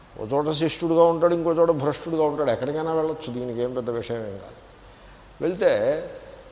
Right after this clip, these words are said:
ఆ సోఫాలో కూర్చున్నాను. నాకు ఒక కప్పు కాఫీ ఇచ్చారు. ఫ్లారిడాలో ఒక కప్పు కాఫీ తాగాను. తాగుతుంటే ఎదురుకుండా వైన్ సెల్లార్ కనపడింది నాకు.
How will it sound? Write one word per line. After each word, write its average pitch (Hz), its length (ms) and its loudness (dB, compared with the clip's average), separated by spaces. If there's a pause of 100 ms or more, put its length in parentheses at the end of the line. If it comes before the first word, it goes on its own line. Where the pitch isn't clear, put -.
ఆ 143 220 0
సోఫాలో 160 500 2
కూర్చున్నాను. 143 640 -4
నాకు 160 260 0
ఒక 143 80 -2
కప్పు 151 180 -2
కాఫీ 131 320 2
ఇచ్చారు. 117 420 -2 (240)
ఫ్లారిడాలో 143 720 6 (720)
ఒక 110 80 -14
కప్పు 120 180 -2
కాఫీ 123 320 -2
తాగాను. 120 520 -2 (680)
తాగుతుంటే 180 520 4
ఎదురుకుండా 175 440 2
వైన్ 165 560 6
సెల్లార్ 151 640 4
కనపడింది 110 560 -8
నాకు. 92 160 -18